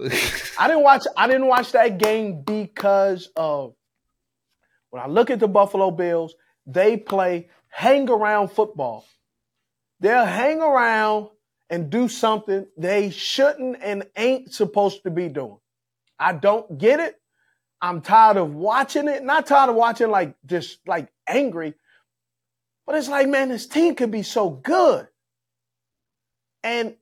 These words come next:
Speaker 2: is it fair to say the window is closing? Like,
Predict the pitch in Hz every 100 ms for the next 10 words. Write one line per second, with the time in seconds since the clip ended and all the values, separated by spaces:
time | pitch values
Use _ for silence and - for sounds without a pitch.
0 | _ 247 208 226 - 294 311 226 277 254
1 | 180 139 233 262 240 226 202 170 143 -
2 | _ - 156 240 254 302 277 - 185 147